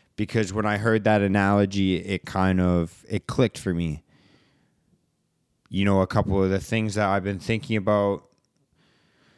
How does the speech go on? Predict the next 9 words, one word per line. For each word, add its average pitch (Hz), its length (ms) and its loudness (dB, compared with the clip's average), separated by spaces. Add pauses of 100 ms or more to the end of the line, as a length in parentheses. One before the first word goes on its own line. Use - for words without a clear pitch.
(760)
and 135 260 2
this 170 140 0
could 185 120 -2
be 151 100 4
literally 143 440 6
anything 131 380 0
in 113 80 0
your 104 80 -2
life. 92 540 -2